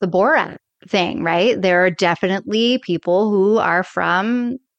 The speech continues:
Eastern European countries, particularly Kazakhstan, who <laughs> find that very offensive.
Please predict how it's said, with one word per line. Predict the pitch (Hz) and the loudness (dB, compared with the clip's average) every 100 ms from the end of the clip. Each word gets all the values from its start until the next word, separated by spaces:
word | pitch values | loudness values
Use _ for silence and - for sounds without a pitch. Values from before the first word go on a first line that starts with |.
| - | -10
Eastern | 180 170 185 | -6 -4 -4
European | 180 180 180 185 | -2 -4 -4 -6
countries, | 180 170 170 226 269 320 - | -4 -6 -4 -2 -2 -2 -8
particularly | - - 160 165 160 165 | -8 -8 -4 -4 -2 -4
Kazakhstan, | 165 165 180 185 208 190 240 | -4 -4 -4 -6 -4 -2 -2
who | 277 175 | -4 -8
<laughs> | - - | -6 -4
find | 185 196 220 208 | 0 0 0 0
that | 190 190 214 208 | 2 2 2 -2
very | 175 180 175 185 | -2 0 2 2
offensive. | 196 185 - 165 175 - 285 | 0 -4 -4 -4 -2 0 2